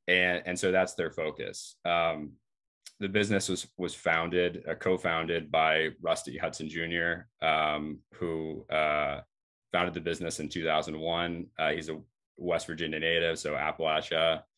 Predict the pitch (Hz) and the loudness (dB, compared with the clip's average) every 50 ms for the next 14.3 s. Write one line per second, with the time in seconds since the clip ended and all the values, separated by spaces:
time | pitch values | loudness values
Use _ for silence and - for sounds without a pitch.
0 | _ _ _ _ _ _ - 104 101 101 101 107 95 95 90 - - - - - | _ _ _ _ _ _ 2 2 4 4 4 4 4 4 2 0 -6 -12 -14 -20
1 | _ _ _ - 82 82 82 80 78 78 78 78 78 76 71 - _ _ _ _ | _ _ _ 2 4 6 6 6 6 4 2 -2 -4 -8 -10 -14 _ _ _ _
2 | _ _ _ _ _ _ _ _ _ - 92 87 82 78 78 - - - 87 - | _ _ _ _ _ _ _ _ _ -6 -4 -2 -2 -4 -6 -10 -18 -8 0 2
3 | 95 90 92 92 90 85 - - - 87 87 - - - 85 82 85 - 85 78 | 6 6 6 6 4 0 -4 -4 -4 -4 -4 -2 -2 0 2 2 2 0 -2 -4
4 | 82 78 78 76 78 78 76 - 76 76 76 73 76 78 78 73 - - 82 78 | -4 -2 0 2 2 2 0 -2 -4 -2 0 0 0 -2 -4 -8 -6 -4 -4 -2
5 | 78 78 80 80 78 78 78 76 _ - 87 82 78 - 82 82 82 92 90 87 | -2 -2 -2 -2 -2 -4 -6 -8 _ -4 -2 -2 -2 -2 -6 -6 -2 -2 0 0
6 | 87 87 87 85 82 80 80 - _ _ _ _ _ _ _ _ _ _ _ - | 2 2 2 4 2 2 0 -4 _ _ _ _ _ _ _ _ _ _ _ -8
7 | 90 - - - 92 90 85 85 80 76 87 82 78 82 73 82 82 80 80 80 | -8 -4 -2 0 2 2 2 0 -2 -4 -4 -6 -6 -4 -2 2 2 2 2 0
8 | 80 78 78 80 80 82 85 85 85 78 87 90 104 101 90 85 82 82 - - | 0 -2 0 0 2 2 2 0 0 0 0 2 2 4 4 4 2 0 -2 -4
9 | - 92 85 82 76 - - - 82 78 80 80 82 80 78 - - - 80 80 | -4 -4 -2 -2 -2 -2 0 0 2 2 2 2 2 0 0 -2 -2 -4 -2 -2
10 | 78 78 73 76 76 76 78 73 _ - 78 78 80 82 78 78 76 78 76 80 | -2 -2 0 0 0 0 -2 -4 _ -2 -2 0 0 -2 -4 -6 -6 -4 0 0
11 | 80 80 80 76 78 78 80 78 78 73 - _ _ _ _ _ _ _ _ _ | 2 0 0 0 0 0 0 -2 -4 -6 -10 _ _ _ _ _ _ _ _ _
12 | _ _ _ _ _ - - 87 85 80 71 - - _ _ _ - 85 78 - | _ _ _ _ _ -8 -2 -2 -2 -2 -2 -6 -12 _ _ _ -6 -6 -6 -4
13 | - 80 80 82 82 82 82 80 80 80 78 76 71 - _ - 78 78 76 76 | -2 0 0 0 0 0 0 0 0 0 -2 -4 -8 -6 _ 2 4 4 6 6
14 | 76 76 73 - - | 4 4 2 0 -4